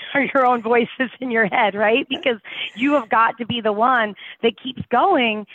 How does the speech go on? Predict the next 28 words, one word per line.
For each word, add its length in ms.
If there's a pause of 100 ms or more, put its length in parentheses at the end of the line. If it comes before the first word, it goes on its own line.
(200)
and 460
that 200
door 260
is 120
going 240
to 60
get 200
slammed 300
in 80
your 100
face 380
many, 200
many 220
times, 480
and 180 (280)
you're 100
gonna 160
have 140
to 180
figure 220
out 140
a 40
different 300
way 100
to 80
open 280
that 220
door. 380